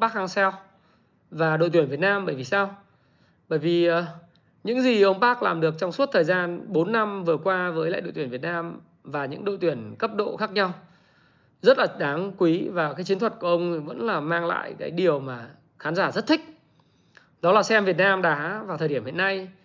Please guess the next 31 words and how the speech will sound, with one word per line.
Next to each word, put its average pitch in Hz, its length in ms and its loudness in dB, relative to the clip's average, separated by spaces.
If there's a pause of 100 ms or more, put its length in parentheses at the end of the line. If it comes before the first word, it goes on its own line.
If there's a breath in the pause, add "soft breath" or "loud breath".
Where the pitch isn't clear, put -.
(200 soft breath)
kể 175 140 8
cả 160 240 2
có 156 80 -2
thua 226 260 6
chăng 202 140 -2
nữa - 160 -6
thì 170 300 -6 (400)
chúng 175 140 -4
ta 196 200 0
vẫn 226 180 -8
thấy 196 180 0
rất 320 140 0
là 269 60 2
tự 214 200 0
hào, 131 440 -4 (400 soft breath)
bởi 156 140 2
vì 139 120 -2
các 233 140 -2
cầu 180 140 4
thủ 139 240 -2
lăn 226 240 2
xả 156 340 0 (260)
chiến 175 120 -4
đấu 190 120 6
hết 277 160 2
mình 170 220 2
vì 139 100 -2
màu 135 180 -4
cờ 139 180 -6
sắc - 160 -4
áo. 160 320 -2